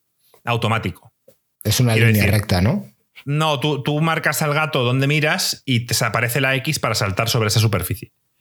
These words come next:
Speaker 1: Entonces el gato, tú le das a la X y el gato salta. Pero tú no ma-, controlas ni el nivel de salto ni nada. Es, es simplemente pasar del A al punto B dándole un botón.
Speaker 2: Ujú.
Speaker 1: Y, y, y bueno, eh,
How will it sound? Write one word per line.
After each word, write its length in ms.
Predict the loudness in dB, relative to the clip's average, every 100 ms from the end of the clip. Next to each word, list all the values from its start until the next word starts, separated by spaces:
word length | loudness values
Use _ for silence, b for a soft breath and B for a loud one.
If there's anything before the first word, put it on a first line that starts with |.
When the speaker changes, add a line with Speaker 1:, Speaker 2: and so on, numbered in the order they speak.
| _
Speaker 1:
Entonces 260 | -2 0
el 60 | 2
gato, 200 | 0 0
tú 100 | 0
le 60 | 0
das 100 | 0
a 40 |
la 100 | -2
X 180 | 0 -2
y 40 |
el 60 | 0
gato 220 | 0 0
salta. 400 | 0 -2 -2 -8 _ B B
Pero 240 | -2 0 0
tú 100 | 0
no 160 | 0
ma-, 200 | 0 -2
controlas 680 | -2 -2 0 0 0 -2 0
ni 140 | 0
el 200 | 2 2
nivel 280 | 0 0 0
de 80 | -2
salto 360 | -2 -2 0 0
ni 80 |
nada. 380 | 2 0 -2 -8 -6
Es, 200 | -4 -2
es 100 | -2
simplemente 720 | 0 0 2 2 2 0 -2 B B B -8
pasar 280 | -2 -2 0
del 140 | 0
A 220 | 0 0 0
al 100 | 0
punto 280 | -2 -2 0
B 100 | 0
dándole 240 | 2 0
un 60 | 0
botón. 240 | -2 -8 _ _ _ _ _ B B B B B
Speaker 2:
Ujú. 360 | 2 4 2 0
Speaker 1:
Y, 100 | 0
y, 720 | 2 2 2 4 4 2 -4 _ -4
y 200 | 0 2
bueno, 320 | 0 0 -2 -10 _ 0
eh, 240 | 2